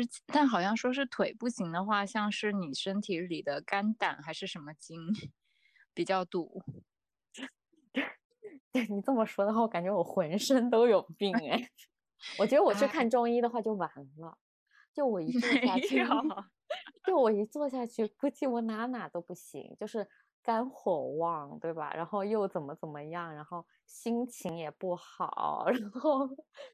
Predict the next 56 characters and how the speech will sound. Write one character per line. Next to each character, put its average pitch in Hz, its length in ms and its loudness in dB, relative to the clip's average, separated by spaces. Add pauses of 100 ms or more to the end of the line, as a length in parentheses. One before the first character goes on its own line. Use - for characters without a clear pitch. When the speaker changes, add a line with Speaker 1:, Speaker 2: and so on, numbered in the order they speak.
(140)
Speaker 2:
就 294 120 2
各 339 340 4
种 190 320 2
不 220 140 2
好， - 440 -4
我 156 120 0
觉 143 180 -14 (140)
得。 - 320 -10 (1080)
Speaker 1:
你 220 180 4
可 214 220 2
以 214 100 6
试 226 220 2
试 220 180 2
现 220 240 0
代 220 200 2
年 180 200 -6
轻 208 240 -4
人 185 160 -4
的 190 140 -2
养 175 300 -4
生。 170 240 -4
<laughs> 214 880 -4
Speaker 2:
比 196 100 -2
如 160 300 -6
呢？ 190 120 -8
现 285 140 -6
在 247 80 -4
年 185 180 -6
轻 208 160 -12
人 190 80 -10
有 160 140 -8
什 - 160 -18
么 151 100 -12
样 180 120 -12
的 175 80 -14
养 151 200 -14
生 147 260 -12
方 143 300 -16
式 - 240 -18
啊？ 156 120 -10 (640)
Speaker 1:
我 240 200 2
楼 196 180 2
下 233 220 -2
的 202 140 2
咖 214 200 -2
啡 220 200 -2
厅 220 200 -2
就 226 140 0
推 214 240 0
出 214 200 -4
了 190 300 2
黑 220 220 -4
芝 240 160 -4
麻 196 220 0
咖 196 280 -4
啡， 202 380 -4